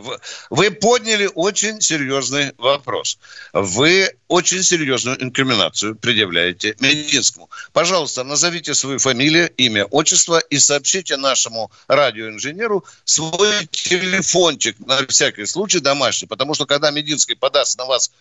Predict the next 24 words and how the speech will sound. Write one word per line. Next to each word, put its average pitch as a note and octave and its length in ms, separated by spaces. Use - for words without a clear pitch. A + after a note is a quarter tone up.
в - 80
суд, - 320
то, B2+ 520
э, G2+ 100
правоохранительные D#3 720
органы D3+ 300
должны D#3 300
знать, D#3 400
к - 40
кому D3 280
именно B2+ 260
обращаться. B2+ 420
Пожалуйста, F3 480
назовите D#3+ 440
свою C#3+ 240
фамилию, D3+ 640
имя, C3+ 160
отчество F#3 440
и F3 240
оставьте D#3+ 540
нашему C#3+ 360
оператору C3 440
телефон. G#2+ 380
Договорились? G#3+ 640